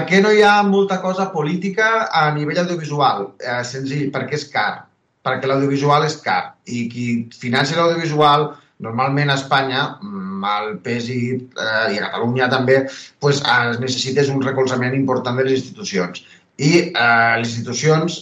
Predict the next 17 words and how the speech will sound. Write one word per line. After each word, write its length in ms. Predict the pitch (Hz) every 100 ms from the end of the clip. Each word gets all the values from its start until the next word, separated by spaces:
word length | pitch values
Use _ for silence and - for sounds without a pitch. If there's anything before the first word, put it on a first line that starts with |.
| -
siguin 320 | 156 143 131
del 140 | 127
color 340 | - 117 123 113
que 80 | 127
siguin, 480 | 147 139 135 180 180 - _ -
eh, 360 | 110 113 113 113 113
són 440 | 117 135 131 139
poc 280 | 143 147 147
proclius 680 | 151 143 151 147 147 143 -
a, 140 | 127 127 143 -
eh, 320 | 123 117 117
disparar 480 | 123 135 - 117 131 - 143
míssils 600 | 143 135 - 143 143 -
a 120 | 147
la 140 | 123 107 - -
pròpia 400 | 117 113 127 113
teulada. 600 | 117 107 113 101 90